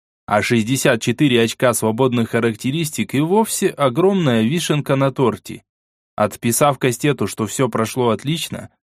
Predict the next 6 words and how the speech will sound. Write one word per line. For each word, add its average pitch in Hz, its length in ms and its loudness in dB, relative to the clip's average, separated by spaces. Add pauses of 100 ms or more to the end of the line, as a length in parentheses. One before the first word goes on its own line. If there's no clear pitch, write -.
(220)
я 147 240 2
решил 190 300 0
продолжить 170 520 0
разгребать 147 560 0
накопившиеся 143 840 -2
дела, 160 380 0